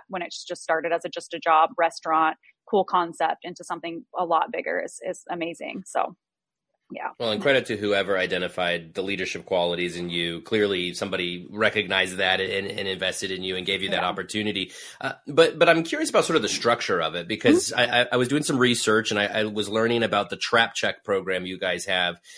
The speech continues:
Speaker 2: You know, it seems like you guys do have some structure to how you invest in employees. I'm wondering if you could tell me a little bit more about that.
Speaker 1: Yeah. So in about two, I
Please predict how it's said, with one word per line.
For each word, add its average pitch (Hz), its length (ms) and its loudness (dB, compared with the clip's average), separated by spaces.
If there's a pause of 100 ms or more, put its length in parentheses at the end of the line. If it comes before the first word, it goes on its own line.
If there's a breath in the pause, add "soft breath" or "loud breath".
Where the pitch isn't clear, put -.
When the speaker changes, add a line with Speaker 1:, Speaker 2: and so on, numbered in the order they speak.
(180 loud breath)
Speaker 2:
You 113 80 -2
know, 113 80 2
it 104 80 -2
seems 147 220 2
like 135 140 4
you 120 100 0
guys 107 260 2
do 107 180 -2
have 98 380 2
some - 160 -4
structure 123 640 0 (120)
to 101 420 0 (260 loud breath)
how 113 300 2
you 143 180 2
invest 165 400 0
in 175 80 -4
employees. 170 460 -2
I'm 139 80 2
wondering 127 180 2
if - 60 -10
you 113 80 -8
could 90 120 -16
tell 101 120 -2
me 95 80 -2
a 90 40 0
little 85 160 -6
bit 85 120 -10
more 82 100 -6
about - 220 -12
that. - 140 -12 (360)
Speaker 1:
Yeah. 330 300 6
So 233 560 6 (240)
in 262 140 -4
about 254 340 0
two, 311 200 -16
I 254 160 -2